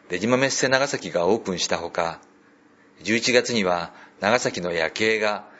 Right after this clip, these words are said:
世界新三大夜景に改めて認定されました。本年の秋には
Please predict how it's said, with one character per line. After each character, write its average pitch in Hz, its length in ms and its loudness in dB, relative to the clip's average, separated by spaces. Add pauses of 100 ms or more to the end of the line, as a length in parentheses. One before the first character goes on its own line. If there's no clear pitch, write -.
(200)
世 127 180 -2
界 101 280 2
新 120 360 -4
三 135 260 0
大 131 180 4
夜 135 120 0
景 101 240 0
に 82 180 -10 (100)
改 113 300 2
め 147 100 2
て 78 340 -4
認 92 200 -10
定 98 140 2
さ 92 120 -4
れ 90 60 -2
ま 87 100 -4
し - 100 -4
た。 - 180 -8 (2500)
本 160 160 2
年 113 160 2
の 87 100 0
秋 98 240 -2
に 90 140 -2
は 82 260 -4